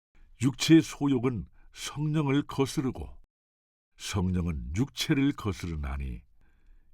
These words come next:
이 둘이 서로 대적하므로 너희가 원하는 것을 하지 못하게 하려 함이니라.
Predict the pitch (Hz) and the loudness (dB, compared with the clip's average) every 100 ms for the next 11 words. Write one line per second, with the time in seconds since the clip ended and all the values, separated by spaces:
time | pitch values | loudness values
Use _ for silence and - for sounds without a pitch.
0 | - 127 165 - 156 151 - 160 143 - | 0 4 4 4 2 2 0 2 2 2
1 | 98 113 139 - 127 95 - - - _ | -2 0 -2 -4 -6 -8 -10 -20 -20 _
2 | _ _ _ _ - 110 165 160 175 170 | _ _ _ _ -2 6 6 6 2 2
3 | 165 110 113 117 120 113 92 95 - 85 | 0 -2 -4 -2 -2 -2 -2 -4 -2 -2
4 | - - 87 82 73 85 117 - 117 113 | -4 -6 -6 -6 -4 -2 -4 -4 -6 -6
5 | 98 107 117 - 110 98 - - | -4 -6 -6 -10 -12 -14 -16 -16